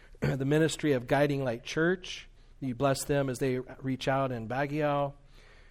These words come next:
uh, the outreach in Felix. We pray for those in Mindanao, Christians that are being persecuted in many ways in some of these heavy Muslim areas.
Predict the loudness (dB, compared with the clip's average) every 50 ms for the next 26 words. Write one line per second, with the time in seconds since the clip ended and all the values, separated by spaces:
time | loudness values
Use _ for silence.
0 | -20 -14 -8 -6 -4 -2 -2 -2 -2 -4 -4 -4 -2 0 2 2 2 0 -2 -4
1 | -6 -12 -6 0 2 4 6 6 4 4 2 -2 -6 -6 -2 -2 -2 -2 -2 -2
2 | -2 0 0 0 0 -2 -2 -2 -2 -2 -2 -2 -2 -2 0 0 0 2 4 4
3 | 4 4 2 -2 -4 -4 -4 -4 -4 -4 -4 -4 -4 -4 -4 -4 -6 -6 -8 -8
4 | -6 -6 -6 -4 -6 -8 -12 -8 -6 -4 0 0 0 0 0 -2 -4 -4 -6 -6
5 | -4 -4 -2 -2 -2 0 -2 -2 -4 -6 -8 -10 -12 -16 -20 -20 -20 -20 -20 -20
6 | -14 -12 -10 -6 -4 -4 -2 -2 -2 -2 -2 -2 -2 -2 -2 0 0 -2 -2 -2
7 | -2 -2 -2 -2 -2 -2 -4 -4 -4 -2 -2 -2 0 0 0 -2 -2 -4 -8 -10
8 | -14